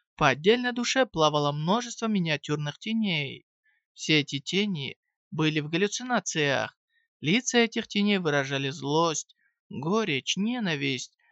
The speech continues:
жажду крови. Ни одно лицо не было нормальным. «Миниатюрные тени — это твой отпечаток души. Отпечаток души пробудил твою поддельную душу,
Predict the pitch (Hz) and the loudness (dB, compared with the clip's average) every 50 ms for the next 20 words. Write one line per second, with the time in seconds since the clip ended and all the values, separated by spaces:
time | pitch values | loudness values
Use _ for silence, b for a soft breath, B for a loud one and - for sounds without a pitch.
0 | _ _ _ - 160 156 151 151 143 139 156 170 208 - - - 240 240 233 196 | _ _ _ -4 -2 0 2 2 2 0 0 -2 -4 -4 -4 -2 0 0 2 2
1 | 160 156 151 143 139 123 110 - _ _ _ _ _ _ _ _ - 156 156 147 | 0 0 0 0 0 -2 -4 -8 _ _ _ _ _ _ _ _ -2 0 2 4
2 | 143 139 151 175 226 254 247 233 220 - - - 214 220 202 170 151 143 139 143 | 4 2 2 0 -2 0 0 -2 -4 -4 -2 0 2 2 2 2 2 0 0 2
3 | 147 143 143 147 185 208 226 226 226 226 202 165 147 143 147 143 139 135 160 180 | 2 2 4 2 2 0 -2 0 0 2 2 0 0 -2 -4 -4 -4 -4 -6 -8
4 | 180 - _ _ _ _ _ _ _ _ _ _ _ _ _ _ _ _ _ - | -10 -14 _ _ _ _ _ _ _ _ _ _ _ _ _ _ _ _ _ -2
5 | 156 156 160 160 165 160 156 151 - - 170 165 165 160 165 160 160 147 - - | 0 2 4 4 6 6 6 4 4 4 4 4 4 4 2 0 0 2 2 4
6 | 170 175 175 165 160 156 147 143 104 - - _ _ _ _ _ _ - 160 165 | 6 6 6 4 2 0 -2 -2 -4 -6 -10 _ _ _ _ _ _ 2 4 4
7 | 147 - 165 151 - 160 170 160 160 160 151 - 170 160 - - 170 160 165 160 | 4 4 0 0 0 4 8 8 8 8 6 4 0 2 4 4 4 4 4 4
8 | 156 170 175 180 - - - 180 165 156 147 131 117 113 - _ _ _ _ _ | 4 4 4 4 4 4 2 2 2 2 2 0 -2 -4 -10 _ _ _ _ _
9 | _ _ _ - 139 151 147 - 156 151 - - 160 151 160 156 151 156 156 151 | _ _ _ 0 2 2 2 2 2 2 4 4 4 4 4 2 2 2 0 2
10 | - - 175 175 175 - 170 165 160 165 160 165 165 160 - 156 156 151 156 160 | 2 4 2 2 4 4 4 4 4 4 2 2 2 2 4 4 4 4 6 4
11 | 160 160 160 156 160 160 156 156 156 156 151 156 151 156 160 156 - - 147 143 | 4 2 2 2 2 2 2 2 0 -2 0 2 4 4 4 4 2 0 -2 -2
12 | 131 117 107 - | -2 -2 -4 -8